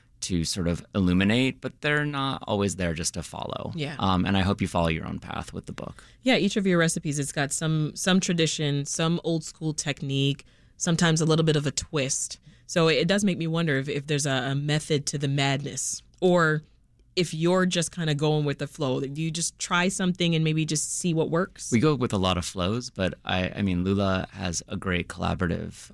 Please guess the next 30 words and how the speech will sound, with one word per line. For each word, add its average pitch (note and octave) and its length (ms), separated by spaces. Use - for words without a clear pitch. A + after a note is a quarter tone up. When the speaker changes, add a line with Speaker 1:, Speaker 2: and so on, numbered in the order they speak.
Speaker 1:
um, E2+ 400
ethos. G#2+ 580
We, E2+ 300
we B2 80
work G2 240
together. F2 520
We're A#2 140
always, G2+ 540
always, G#2 340
always G2+ 320
talking G2 340
about F2 220
food F2 300
together - 360
as F#2 120
Speaker 2:
Was F3+ 100
Speaker 1:
a F#3 60
Speaker 2:
there F3+ 80
ever F3 120
a E3+ 40
Speaker 1:
team. E3 80
Speaker 2:
moment E3 220
where D3 100
your C#3 120
wife, C#3 220
Leah, D3 220
was C3+ 160
like, C3+ 280
"Oh, D3 100
honey, B2+ 340